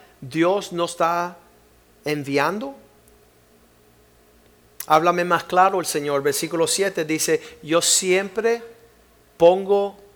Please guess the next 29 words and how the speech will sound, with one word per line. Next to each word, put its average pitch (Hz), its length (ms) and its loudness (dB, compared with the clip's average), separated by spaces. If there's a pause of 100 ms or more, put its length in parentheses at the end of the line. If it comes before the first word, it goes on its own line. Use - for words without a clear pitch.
(600)
palabra 170 600 6
en 175 80 -2
la 156 80 4
boca 170 280 -2
de 165 80 -4
mis 156 160 -8
siervos 170 640 -2
antes 175 680 -4
de 170 340 -4 (400)
actuar. 190 480 -10 (1700)
Porque 160 280 2
no 170 120 2
haré 190 200 6
nada, 208 600 2 (960)
el 156 80 0
Señor 175 360 -2
no 190 120 0
hará 185 180 4
nada 185 520 2
sin 175 500 -4 (240)
primero 180 540 0
revelar 170 800 2
su 170 240 -4
secreto 190 680 -2
a 160 120 -2
sus 156 180 -8
siervos 170 460 -2
los 160 140 -4
profetas." 202 460 -8